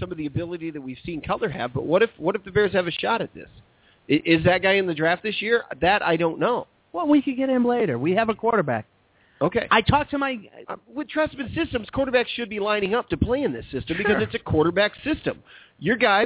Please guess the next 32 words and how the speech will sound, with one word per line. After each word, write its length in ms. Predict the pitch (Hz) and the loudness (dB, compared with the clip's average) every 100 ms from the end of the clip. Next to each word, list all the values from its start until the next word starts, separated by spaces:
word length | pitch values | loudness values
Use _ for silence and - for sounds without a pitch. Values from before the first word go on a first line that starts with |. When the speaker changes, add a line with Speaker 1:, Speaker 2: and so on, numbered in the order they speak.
| - | 0
Speaker 1:
uh, 200 | 156 143 - _ _ _ 139 - - | 0 0 -4 _ _ _ -10 -8 -2
McCown, 460 | 151 - 208 196 | 0 2 2 4
I'm 120 | 160 143 | 0 -2
surprised 280 | 151 170 | 0 0
you 80 | 165 | 2
haven't 160 | 160 151 | 0 2
brought 160 | 160 | 0
it 80 | 156 | 2
up 120 | 160 | -2
for 80 | 147 | -2
the 80 | 135 | -6
steak 300 | - 202 220 | -2 -4 -2
bet 220 | 139 131 | -2 -2
the 60 | - | -2
last 320 | 135 143 - | 2 0 0
two 160 | - 143 | 2 4
weeks, 260 | 170 233 - | 4 2 -2
has 100 | 139 | 0
been 160 | 143 | 4
Speaker 2:
He 60 | 151 | 6
Speaker 1:
over 160 | 151 147 | 4 4
Speaker 2:
got 40 | |
Speaker 1:
three 160 | 156 160 | 2 2
hundred 200 | 160 156 | 2 0
yards. 140 | 175 | -2
Speaker 2:
Three 80 | 151 | 0
hundred 220 | 156 175 | 0 -2
yards, 320 | 160 196 175 - | -2 -4 -4 -4
yeah. 160 | 170 160 | -6 -4
Speaker 1:
Yes, 160 | 123 131 | -6 -4
he 140 | 143 | -4
has. 280 | 160 226 208 | -6 -6 -10